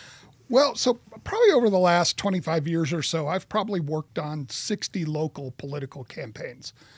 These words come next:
probably half ballot issues, half candidate campaigns.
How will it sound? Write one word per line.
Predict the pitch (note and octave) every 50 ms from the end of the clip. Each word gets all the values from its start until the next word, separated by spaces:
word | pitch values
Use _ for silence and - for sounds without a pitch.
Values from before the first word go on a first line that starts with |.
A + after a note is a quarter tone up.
| - - - - _ _ _
probably | - F#3+ F#3 E3+ F3 E3+ D#3+
half | A2 A2 F3+ F3 F3 F#3 F3 - - -
ballot | F#3+ F3+ F3 F3 F3+ F3+ D#3
issues, | E3 E3 D#3 - - D3+ D#3 D#3 D3 -
half | D#3+ D#3+ D#3+ D#3 -
candidate | - E3+ E3+ D#3+ E3 E3 D#3 E3+ - -
campaigns. | - F3 D#3+ D3+ D3+ C3+ C3 E3 D3+ D3+ D3+ D3 D3 C#3+ -